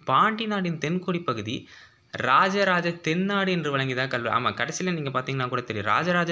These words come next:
தென்னாட்டுன்னு ஒரு வார்த்தை வரும். அப்ப குமரி பெருஞ்சாலைக்கு உப்பு வழங்குதல் மீண்டும் தொடர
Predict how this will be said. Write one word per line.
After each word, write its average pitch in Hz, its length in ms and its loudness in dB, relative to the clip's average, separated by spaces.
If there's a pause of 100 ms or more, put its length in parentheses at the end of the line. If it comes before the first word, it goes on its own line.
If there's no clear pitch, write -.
தென்னாட்டுன்னு 175 640 0
ஒரு 147 80 -2
வார்த்தை 113 260 0
வரும். - 200 -6 (600)
அப்ப 131 260 0 (380)
குமரி 214 340 2
பெருஞ்சாலைக்கு 180 600 0
உப்பு 151 320 -2
வழங்குதல் 175 380 2
மீண்டும் 175 380 0
தொடர 160 360 2